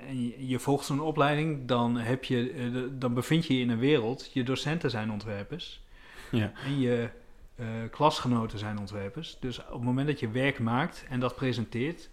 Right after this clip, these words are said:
Speaker 1: presenteer je dat altijd aan een groep gelijkgestemden die deze-, die al dezelfde interesse, eh, hebben in ontwerp als dat jij hebt. En wat je dan ziet is dat heel veel ontwerpers na zo'n ontwerpopleiding heel graag ook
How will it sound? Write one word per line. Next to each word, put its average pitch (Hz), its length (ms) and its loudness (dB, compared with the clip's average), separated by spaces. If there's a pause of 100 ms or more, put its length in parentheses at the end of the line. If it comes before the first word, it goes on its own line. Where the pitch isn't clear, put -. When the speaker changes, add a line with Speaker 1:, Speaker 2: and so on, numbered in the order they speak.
Speaker 1:
presenteer 120 500 0
je 127 60 0
dat 120 200 -4
altijd 123 460 -4 (640)
aan 123 200 2
een 120 80 4
groep 139 240 2
gelijkgestemden 135 800 4
die 127 100 4
deze-, 120 380 4
die 131 300 4
al 139 160 4
dezelfde 160 600 6 (140)
interesse, 151 880 0
eh, 127 100 -4
hebben 151 320 6
in 143 140 2
ontwerp 131 380 2
als 123 180 0
dat 117 120 -2
jij 131 200 2
hebt. 98 240 -8
En 107 80 -8
wat 127 160 0
je 135 80 -2
dan 120 160 0
ziet 147 220 2
is 113 160 -2
dat - 240 -6 (640)
heel 160 240 10
veel 156 160 6
ontwerpers 127 600 2
na 131 320 2
zo'n 127 280 4
ontwerpopleiding 117 760 2
heel 151 160 4
graag 127 320 -4
ook 127 180 -6